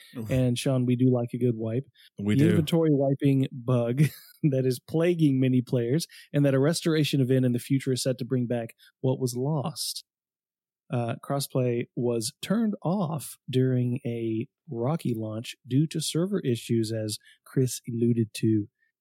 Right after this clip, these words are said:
Speaker 2: uh, during his presentation. Exceptional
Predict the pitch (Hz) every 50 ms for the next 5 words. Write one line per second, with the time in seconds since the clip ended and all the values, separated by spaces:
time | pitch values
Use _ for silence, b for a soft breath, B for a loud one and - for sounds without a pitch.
0 | _ _ _ - 135 110 104 101 101 113 110 107 107 104 - 107 101 - - 117
1 | 110 104 104 107 - - 120 113 - - - 110 110 - _ _ - 180 - -
2 | - 226 277 269 - - - 147 123 110 104 101 -